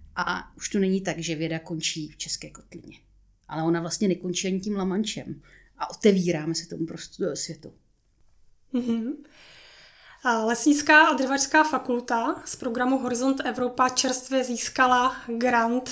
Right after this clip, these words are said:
Speaker 2: eh, Era Chairs, eh, a nyní jste tedy ve fázi přípravy grantové dohody. Řekni nám prosím něco o tomto grantu a jaké jsou vaše očekávání ohledně jeho dopadů?
Speaker 1: Tak, eh, m-, máme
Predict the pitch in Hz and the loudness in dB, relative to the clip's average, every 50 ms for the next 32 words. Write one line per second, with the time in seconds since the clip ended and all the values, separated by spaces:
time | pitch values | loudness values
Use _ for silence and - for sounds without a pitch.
0 | - - 277 247 233 - - - - 254 311 311 - - 254 233 226 233 302 294 | -10 -8 -4 -4 -4 -2 -2 2 4 4 4 4 2 0 0 0 0 0 0 0
1 | - - - 269 233 233 240 202 233 233 233 240 240 247 - - 269 - 254 247 | -2 -2 0 -2 -2 -2 0 0 0 0 0 0 0 -2 -2 -2 -4 -4 -4 -4
2 | 247 247 247 - 262 240 240 233 269 269 - - - - - 254 240 254 240 240 | -4 -4 -2 0 0 2 2 0 -2 -4 -4 -4 -4 -4 -4 -4 -4 -4 -4 -4
3 | 226 220 220 262 247 277 294 277 262 220 233 226 254 302 302 - - - - - | -4 -4 -4 -4 -4 -2 -2 -2 -2 -2 -2 0 0 0 -2 -4 -12 -12 -12 -12
4 | - - - - - - - - 233 - 233 220 - - 285 349 381 370 - 311 | -14 -14 -16 -16 -18 -18 -12 -8 -6 -4 -4 -4 -2 0 0 0 0 0 0 0
5 | 294 - - 262 254 247 254 - 320 - - - 262 233 233 - 277 240 262 247 | 0 2 2 2 2 2 0 -2 -2 -4 -4 -4 -2 -2 -2 -2 -2 -2 0 0
6 | 226 226 233 233 - 269 285 262 233 226 220 - 254 254 254 - - 269 262 262 | 0 0 0 -2 -4 -4 -2 -2 -2 -4 -4 -4 -4 -2 -2 0 0 0 -2 -2
7 | 262 262 269 233 220 - - 330 320 - - - - - 311 311 - 311 262 240 | -2 -4 -6 -6 -4 -2 -2 -4 -4 -6 -8 -2 -2 -2 -2 0 0 0 0 0
8 | 233 233 233 226 226 226 240 311 285 208 226 233 220 226 226 214 220 240 220 214 | -2 -4 -4 -4 -4 -6 -6 -6 -8 -8 -6 -6 -4 -4 -4 -4 -4 -6 -6 -6
9 | 208 - - 277 277 262 220 202 196 - - _ _ - - - _ _ _ - | -10 -10 -8 -8 -8 -8 -8 -10 -14 -16 -20 _ _ -20 -20 -20 _ _ _ -14
10 | - 196 - - 208 196 190 175 160 - - - 185 - _ - 185 180 170 165 | -14 -12 -4 -2 0 0 0 0 -4 -6 -12 -18 -20 -20 _ -10 -8 -8 -8 -8
11 | - - 165 170 180 185 175 170 160 165 - - 196 190 | -10 -14 -12 -6 -2 0 0 0 -2 -4 -8 -4 -2 -2